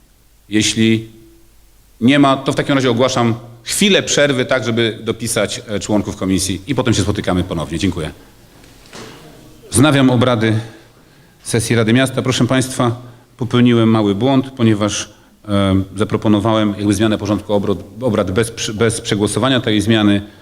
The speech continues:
Państwo mi tutaj zwrócili uwagę, radcowie, dlatego chciałem państwa prosić o przegłosowanie zmiany porządku obrad, o rozszerzenie porządku obrad właśnie o,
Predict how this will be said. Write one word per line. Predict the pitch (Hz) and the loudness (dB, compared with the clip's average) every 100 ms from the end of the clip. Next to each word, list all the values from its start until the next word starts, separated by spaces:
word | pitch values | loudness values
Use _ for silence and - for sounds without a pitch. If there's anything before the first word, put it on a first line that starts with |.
| - - - | -20 -20 -6
Państwo | 113 107 - 110 | -2 -2 0 0
mi | 101 | 2
tutaj | 104 | 0
zwrócili | 92 95 110 101 | 0 0 2 2
uwagę, | 95 123 120 110 | 2 0 0 0
radcowie, | 107 - 120 101 98 - - - | -2 -2 -2 0 -2 -4 -18 -12
dlatego | 107 117 | -4 -2
chciałem | 107 127 120 | -2 0 0
państwa | 117 117 113 | 2 0 -2
prosić | 117 117 - 104 | -2 -2 -2 -6
o | - 104 98 - - | -4 -2 -2 -6 -8
przegłosowanie | 120 113 110 110 117 110 | -2 -2 0 0 2 2
zmiany | 95 110 104 | 2 2 2
porządku | 95 98 90 - | 0 -2 -4 -2
obrad, | 87 85 113 | 0 0 0
o | 113 | 0
rozszerzenie | 110 110 - 117 117 98 | 0 0 -2 0 0 0
porządku | 95 98 90 98 | -2 -2 -2 -2
obrad | 92 95 | 0 -2
właśnie | 90 101 - 104 | -2 -4 -2 -4
o, | 104 98 | 0 -2